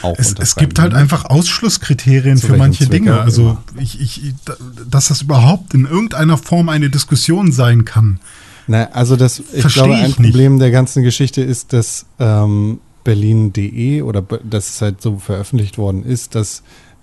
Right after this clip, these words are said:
Speaker 1: Corona-Demonstrationen verboten worden sind. Und damit bin ich tatsächlich auch nicht cool. Wenn es sich jetzt wirklich nur auf Corona-Demonstrationen
Speaker 2: Ja, ist ja
Speaker 1: beschränkt,
Speaker 2: aber nicht so.
Speaker 1: jetzt aber lustig irgendwelche anderen Leute in der Gegend rumlaufen können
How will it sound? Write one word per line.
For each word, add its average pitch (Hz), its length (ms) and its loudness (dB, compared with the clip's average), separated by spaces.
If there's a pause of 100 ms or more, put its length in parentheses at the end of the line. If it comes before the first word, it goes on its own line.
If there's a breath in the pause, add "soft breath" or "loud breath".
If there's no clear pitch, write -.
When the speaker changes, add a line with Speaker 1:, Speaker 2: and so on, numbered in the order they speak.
(120)
Speaker 1:
Corona-Demonstrationen 95 1500 0
verboten 92 520 -6
worden 85 300 -4
sind. 82 300 -10
Und 95 100 -6
damit 156 240 2
bin 160 120 2
ich 135 100 0
tatsächlich 127 480 0
auch 104 180 -8
nicht - 260 -2
cool. 120 220 4
Wenn 123 140 4
es 123 80 -2
sich 127 200 2
jetzt 120 360 -2
wirklich 160 260 2
nur 233 500 6
auf 208 160 -4
Corona-Demonstrationen 104 1120 0
Speaker 2:
Ja, - 40 0
ist - 120 0
ja 110 80 2
Speaker 1:
beschränkt, 120 200 4
Speaker 2:
aber 131 100 6
nicht 117 160 4
so. - 100 0
Speaker 1:
jetzt 120 140 2
aber 127 300 4 (300 loud breath)
lustig 143 480 4
irgendwelche 127 480 2
anderen 143 280 2
Leute 90 280 -2
in 85 80 -4
der 82 120 -2
Gegend 85 340 -6
rumlaufen 82 520 -6
können 98 320 -6